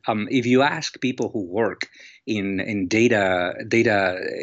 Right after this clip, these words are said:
journalism departments or graphics departments in news publications, such as the ones that you mentioned, Wall Street Journal or five thirty-eight or the New York Times or ProPublica or many others,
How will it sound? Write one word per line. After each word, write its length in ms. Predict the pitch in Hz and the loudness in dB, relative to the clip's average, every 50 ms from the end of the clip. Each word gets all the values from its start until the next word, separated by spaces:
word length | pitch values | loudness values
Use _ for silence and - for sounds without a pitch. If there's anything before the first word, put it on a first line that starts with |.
| - 104 | -6 -2
journalism 560 | 107 110 117 131 135 110 98 - - - 92 90 | 0 2 4 4 4 4 2 0 0 0 -2 -2
departments 680 | 90 - - - 98 90 - 98 90 85 82 - - | -4 -4 -2 -2 -2 -2 -2 -4 -4 -4 -4 -4 -2
or 160 | - 90 87 80 | -2 -2 0 0
graphics 400 | 107 117 123 - - 101 - - | 0 -2 0 0 -2 -4 -2 -4
departments 640 | 95 92 - - 101 87 - - 95 87 87 82 - - | -6 -6 -4 -2 -2 -2 -2 -4 -8 -8 -6 -6 -6 -6
in 160 | 95 90 90 | -4 -4 -4
news 260 | 95 101 104 95 - | -4 -2 -2 -2 -2
publications, 720 | - 95 90 85 - - - 147 175 208 - - 104 - | 0 -2 -2 -4 -4 -4 0 0 0 0 0 -2 -2 -2
such 180 | - 101 - - | -2 -2 -2 -4
as 120 | 98 - | -4 -4
the 100 | - 98 | -4 -4
ones 220 | 90 104 107 95 92 | -6 -6 -6 -6 -4
that 120 | 98 90 | -4 -4
you 80 | 90 90 | -4 -2
mentioned, 600 | 92 120 147 160 156 - - 101 92 - - - - - - - - - - - - | -2 -2 -2 -2 -2 -4 -4 -4 -4 -6 -6 -8 -12 -14 -16 -14 -16 -16 -14 -6 0
Wall 140 | 98 95 87 78 | 0 2 2 2
Street 300 | - - - - - - | 0 -2 -2 -2 0 4
Journal 640 | 185 190 180 170 156 151 147 143 139 135 131 131 123 | 4 4 4 4 4 4 4 4 4 4 4 4 4
or 220 | 110 95 92 87 | 2 2 0 -2
five 280 | - - - 104 90 - | -2 -2 -2 -2 -2 -4
thirty-eight 800 | - - 95 85 85 90 139 175 170 160 151 139 131 127 123 - | -6 -4 -4 -2 0 2 2 4 4 4 4 4 2 2 0 -4
or 240 | - - 90 90 85 | -6 -8 -8 -8 -6
the 120 | - 104 107 | -2 0 2
New 160 | 127 131 127 | 4 6 6
York 260 | 117 104 98 87 - | 6 4 2 -2 -2
Times 600 | - - 156 160 165 156 147 143 135 135 131 110 98 | -2 0 0 0 0 0 0 0 0 0 -2 -2 -4
or 220 | 90 90 - - _ - | -6 -8 -10 -12 _ -4
ProPublica 800 | 113 - - - 170 175 151 143 135 127 - 139 127 127 123 120 | -4 -2 -2 0 0 2 2 2 2 2 0 0 0 0 0 -2
or 120 | 98 92 | -2 -2
many 280 | 95 120 151 147 113 90 | -2 0 0 0 0 -2
others, 380 | - 76 76 98 123 139 - - | -4 -6 -6 -4 -2 -2 -4 -6